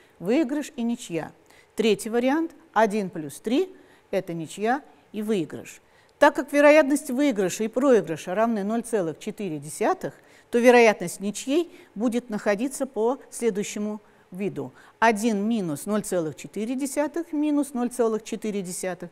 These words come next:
и равно это ноль целых две десятых. Итак, перед вами варианты событий. Смотрим. Вероятность события А.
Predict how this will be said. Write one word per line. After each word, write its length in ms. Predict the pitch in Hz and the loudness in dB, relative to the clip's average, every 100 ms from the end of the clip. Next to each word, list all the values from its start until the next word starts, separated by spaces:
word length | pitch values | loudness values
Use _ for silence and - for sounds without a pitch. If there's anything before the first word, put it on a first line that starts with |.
| - _ - | -18 _ -4
и 80 | |
равно 320 | 175 165 156 147 | -2 -2 -4 -8
это 180 | - | -10
ноль 180 | 147 143 | -10 -10
целых 360 | 143 240 285 285 - - | -2 -2 -2 -6 -14 -16
две 360 | 151 156 165 185 - | -8 -4 -4 -6 -14
десятых. 640 | 156 196 - 180 143 - 139 _ _ _ _ _ _ _ _ _ _ _ _ _ _ - | -6 -4 -2 -2 -4 -8 -20 _ _ _ _ _ _ _ _ _ _ _ _ _ _ -12
Итак, 340 | 214 233 220 | 4 4 4
перед 240 | 247 220 196 | -2 -4 0
вами 260 | 240 214 | 0 0
варианты 520 | 190 226 214 180 165 | 0 0 2 0 -4
событий. 640 | 160 208 185 165 - 226 359 _ _ _ _ _ _ _ _ _ _ _ _ _ | -4 -2 -2 -4 -6 -8 -8 _ _ _ _ _ _ _ _ _ _ _ _ _
Смотрим. 500 | - 247 233 - - - _ _ _ _ _ _ _ | -6 0 0 -2 -10 -20 _ _ _ _ _ _ _
Вероятность 480 | 226 269 320 330 - | 8 10 10 4 0
события 500 | 302 254 294 269 - | 0 0 -2 -2 -2
А. 220 | 196 151 | -2 -4